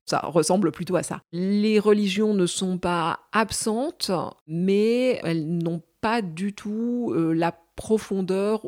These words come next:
ou l'impact social qu'elles avaient dans le Moyen-Âge réel. Elles sont plus, là encore, des facteurs de conflit, des facteurs, euh, de tension narrative,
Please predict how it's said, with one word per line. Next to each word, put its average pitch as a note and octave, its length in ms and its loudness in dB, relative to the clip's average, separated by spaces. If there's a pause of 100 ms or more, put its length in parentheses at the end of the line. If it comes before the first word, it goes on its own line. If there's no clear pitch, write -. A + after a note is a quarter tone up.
ou A#3 160 2
l'impact F#3+ 500 2
social F#3 520 -4 (260)
qu'elles F3 280 -2
avaient E3 440 -2
dans E3 100 0
le E3 100 0
Moyen-Âge D#3 560 0 (220)
réel. E3 380 0 (300)
Elles F3 180 2
sont F#3 260 0
plus, G#3+ 520 0
là D#3+ 120 2
encore, F3+ 300 2
des D#3 80 0
facteurs D3+ 380 -2
de D#3 100 -4
conflit, D3+ 640 -2
des C3+ 100 -4
facteurs, - 440 -4
euh, - 120 -4
de F2 260 -4
tension E3+ 420 0
narrative, E3 640 0